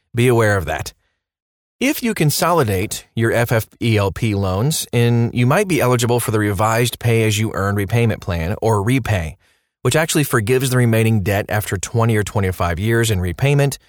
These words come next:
depending on whether the borrower has only undergraduate loans, and reduces the monthly payment to ten percent of discretionary income. F F E L P borrowers are eligible for income-based repayment,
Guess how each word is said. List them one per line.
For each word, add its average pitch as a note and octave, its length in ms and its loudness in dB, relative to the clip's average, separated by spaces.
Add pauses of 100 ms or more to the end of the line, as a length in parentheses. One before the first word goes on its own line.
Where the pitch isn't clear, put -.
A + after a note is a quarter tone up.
(360)
depending C3 360 2
on B2+ 120 2
whether A2 200 2
the A2+ 120 0
borrower G2+ 400 0
has G2+ 260 -2
only A#2 380 2
undergraduate F#2+ 640 0
loans, F#2 420 -2 (480)
and D3+ 240 2
reduces C3+ 540 0
the C3+ 80 2
monthly A#2 320 2
payment G#2 360 0
to G2 120 -2
ten C#3+ 320 0
percent - 640 -4 (340)
of G#2+ 100 0
discretionary G#2 760 0
income. G#2+ 460 0 (680)
F E3 200 0
F F#3+ 160 2
E D#3+ 160 2
L B2 140 2
P D3+ 180 0
borrowers G2 540 0
are G2+ 120 0
eligible A#2 460 0
for G#2+ 240 -2
income-based A#2+ 800 0
repayment, A#2+ 560 -2